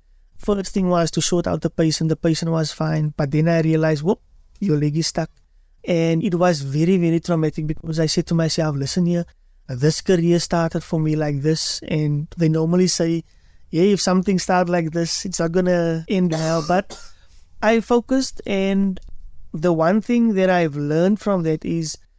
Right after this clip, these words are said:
no matter the circumstances of your work, I can still say, "I want to do it." They operated me. I went for surgery. They put in, um, five screws in a metal plate, which I still have in today.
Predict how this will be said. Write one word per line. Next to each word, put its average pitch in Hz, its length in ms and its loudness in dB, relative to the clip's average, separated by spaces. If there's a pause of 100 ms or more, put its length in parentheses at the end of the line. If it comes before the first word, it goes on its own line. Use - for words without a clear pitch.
(300)
no 170 180 2
matter 214 680 2
the 185 100 0
circumstances 180 880 -2
of 160 140 -2
your 151 140 0
work, 147 260 -4 (280)
I 165 140 2
can 170 260 -2
still 190 340 0
say, 180 240 -2
"I 170 140 -2
want 151 180 -4
to 156 80 -2
do 151 280 -2
it." 240 100 0 (340)
They 254 460 2 (100)
operated 254 580 0
me. 320 240 -2 (380)
I 175 160 2
went 180 340 0
for 202 540 0
surgery. 214 680 0 (520)
They 165 160 0
put - 260 -2
in, 196 320 2 (120)
um, 165 520 0
five 185 400 2
screws - 800 -12
in 170 140 -4
a 160 60 -4
metal 156 360 0
plate, 170 320 -2
which 165 180 -4
I 175 60 2
still 180 300 0
have 156 320 -6
in 165 100 -6
today. 156 460 -2